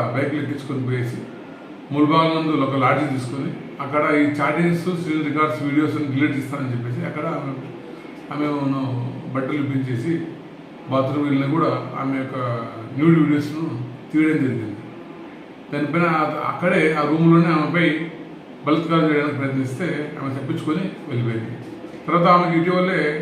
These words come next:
ఎంగేజ్‌మెంట్ అయ్యింది. ఎంగేజ్‌మెంట్ అయిన విషయం తెలుసుకున్న అజయ్ కుమార్ ఆమెను ఎలాగైనా కానీ అవమానించాలనే ఉద్దేశంతో ఆమె యొక్క బలవంతంగా తీసిన న్యూడ్ వీడియోస్ను సోషల్ మీడియాలో వాళ్ళ అమ్మాయికి,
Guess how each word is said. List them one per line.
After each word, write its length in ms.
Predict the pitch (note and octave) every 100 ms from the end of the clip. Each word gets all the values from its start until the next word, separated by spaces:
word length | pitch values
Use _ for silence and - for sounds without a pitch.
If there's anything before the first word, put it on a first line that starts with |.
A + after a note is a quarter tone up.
| D3+
ఎంగేజ్‌మెంట్ 420 | D3 E3 D3+ C#3+ C3+
అయ్యింది. 280 | B2+ C3+ - - - - - - - - - D3
ఎంగేజ్‌మెంట్ 380 | E3+ F#3+ F#3 F3
అయిన 120 | F3
విషయం 180 | E3+ F3 E3
తెలుసుకున్న 300 | E3 E3 D3+
అజయ్ 300 | C#3 D#3 E3
కుమార్ 300 | D#3 D3+ D3+ F#3 - A#2+ B2 - - - - - - - -
ఆమెను 260 | D3+ E3 E3 D#3+
ఎలాగైనా 360 | E3 E3 E3 D#3
కానీ 220 | D#3+ D3 B2+ - C3
అవమానించాలనే 560 | C3+ D3 D3 C#3 C3+
ఉద్దేశంతో 560 | C3+ B2 B2+ C3 - - - - - - - - - - - - - -
ఆమె 120 | C#3+
యొక్క 140 | D3 D3+ C#3 C3+ C3 C3 B2+ A#2+ -
బలవంతంగా 360 | C3 C#3+ E3+ E3+
తీసిన 200 | D#3 D3 C#3
న్యూడ్ 160 | D#3+ D#3
వీడియోస్ను 400 | C#3+ C#3+ B2+ C#3 E3 - - - - - - - - - - - - - - -
సోషల్ 300 | E3+ E3 E3
మీడియాలో 360 | E3 D#3+ D#3 C#3 C#3+ D#3 E3 - -
వాళ్ళ 220 | C#3 C3+ B2+ A#2+ A#2+ A#2+
అమ్మాయికి, 460 | C3 D3 D3 C3+